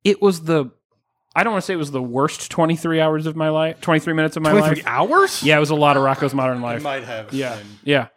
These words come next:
Speaker 1: Twenty-three minutes of my life, but it was certainly the weirdest twenty-three minutes.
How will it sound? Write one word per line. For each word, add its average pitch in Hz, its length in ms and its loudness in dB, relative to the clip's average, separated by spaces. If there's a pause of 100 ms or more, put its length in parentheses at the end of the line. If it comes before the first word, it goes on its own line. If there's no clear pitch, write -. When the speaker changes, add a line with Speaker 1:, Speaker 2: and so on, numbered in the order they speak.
(260)
Speaker 1:
Twenty-three 202 340 2
minutes 190 220 0
of 190 60 -4
my 180 100 4
life, 180 260 0
but 165 180 2
it 175 120 -2
was 175 160 0
certainly 202 640 0
the 139 200 0
weirdest 120 840 -6
twenty-three 139 360 -2
minutes. 135 180 -8